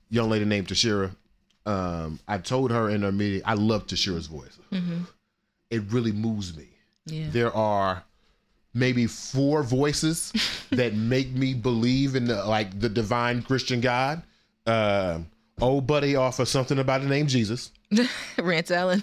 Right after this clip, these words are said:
Speaker 1: Rance Allen. Um, um, this one lady who used to sing "Expand My Territory" at church when I was at church in Sandy Grove in South Carolina.
Speaker 2: Okay.
Speaker 1: Uh, she had white hair my whole life. I think she passed recently, too.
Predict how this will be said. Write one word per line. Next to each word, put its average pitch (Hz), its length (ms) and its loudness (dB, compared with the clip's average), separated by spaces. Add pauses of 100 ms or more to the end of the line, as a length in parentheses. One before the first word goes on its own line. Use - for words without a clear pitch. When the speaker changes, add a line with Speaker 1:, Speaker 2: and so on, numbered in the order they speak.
(120)
Speaker 1:
Rance 117 260 2
Allen. 113 340 -2 (600)
Um, 101 640 0 (680)
um, 101 600 0 (800)
this 117 240 0
one 147 260 2
lady 147 260 2
who 139 160 2
used 131 140 -2
to 127 80 0
sing 120 560 0 (260)
"Expand 131 440 -2
My 120 120 2
Territory" 123 760 0
at 107 260 -2
church - 480 -2 (140)
when 113 100 -2
I 107 60 0
was 107 180 0
at 107 120 -2
church 123 280 0
in 110 100 -6
Sandy 123 260 -2
Grove 120 260 -2
in 113 60 -6
South 117 240 -2
Carolina. 110 300 0 (200)
Speaker 2:
Okay. 160 260 -2 (580)
Speaker 1:
Uh, 95 120 2
she 120 180 4
had 98 140 2
white 120 240 0
hair 113 180 2
my 101 120 2
whole 113 200 2
life. 95 240 0
I 95 60 0
think 110 180 0
she - 100 0
passed 98 300 0
recently, 90 300 0
too. 90 260 0